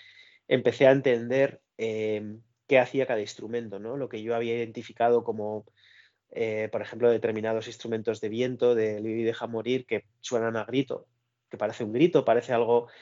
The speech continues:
pues luego de repente descubres, ¿no? Que son instrumentos de viento, o dónde va la cuerda, o, o por qué,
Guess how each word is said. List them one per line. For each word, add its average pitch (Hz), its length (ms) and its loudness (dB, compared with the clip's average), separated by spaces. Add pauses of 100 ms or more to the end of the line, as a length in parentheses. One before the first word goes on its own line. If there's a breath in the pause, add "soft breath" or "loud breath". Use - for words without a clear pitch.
(140 loud breath)
pues 107 160 -12
luego 110 200 -6
de 113 40 -6
repente 117 220 -6
descubres, 117 540 -2
¿no? 123 180 -2
Que 101 260 -2
son 110 140 -8
instrumentos 101 380 -8
de 117 40 0
viento, 151 420 4 (200)
o 117 80 6
dónde 110 240 -2
va 104 80 -2
la 101 100 -4
cuerda, 131 680 0
o, 104 200 -10 (800 soft breath)
o 117 120 -4
por 117 200 -10
qué, 127 580 -2